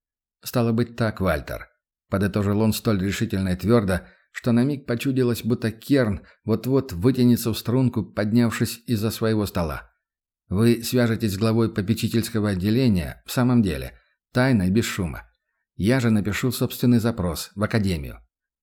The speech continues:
Насколько мне известно, столь подробной информацией о моих связях обладают лишь двое из Святого Макария.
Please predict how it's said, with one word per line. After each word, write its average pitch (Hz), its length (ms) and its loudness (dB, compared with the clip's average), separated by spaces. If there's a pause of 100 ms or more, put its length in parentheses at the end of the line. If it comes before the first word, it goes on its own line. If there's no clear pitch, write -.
(160)
Насколько 131 500 0
мне 127 160 2
известно, 107 580 -2
столь 117 240 -2
подробной 113 460 0
информацией 110 760 0
о 113 60 -2
моих 104 300 2
связях 78 480 -2 (420)
обладают 117 540 0
лишь 127 180 0
двое 120 380 2
из - 80 -4
Святого 113 320 2
Макария. 87 680 0